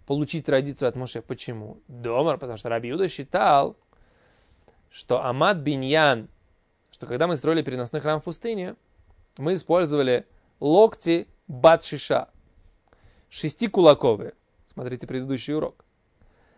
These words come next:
Амад Келим, но когда мы использовали локти для строительства, эм,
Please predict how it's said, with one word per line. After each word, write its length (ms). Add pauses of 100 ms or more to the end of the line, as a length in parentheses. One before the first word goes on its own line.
(280)
Амад 420
Келим, 400
но 100
когда 280
мы 120
использовали 460
локти 400
для 140
строительства, 600 (680)
эм, 840